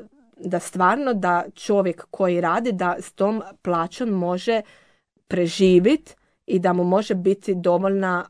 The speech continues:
a, za sve ostalo, a ne? Ali ljubav kao sama ljubav je, znači, ako želimo, ako, kad gova-,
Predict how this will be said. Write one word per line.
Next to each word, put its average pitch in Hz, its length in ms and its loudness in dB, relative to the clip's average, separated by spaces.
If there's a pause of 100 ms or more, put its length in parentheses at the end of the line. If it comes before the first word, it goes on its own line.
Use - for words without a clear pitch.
(140)
a, 170 420 -4
za 175 420 -4
sve 175 400 -6 (600)
ostalo, 180 480 -6
a 175 80 -10
ne? 190 200 -8 (340)
Ali 170 260 -4
ljubav 233 480 2
kao 175 160 -2
sama 202 360 0
ljubav 220 400 0
je, 208 80 0
znači, 190 340 -4
ako 175 160 -4
želimo, 190 460 0
ako, 175 360 -8
kad 185 200 -4
gova-, 190 320 -2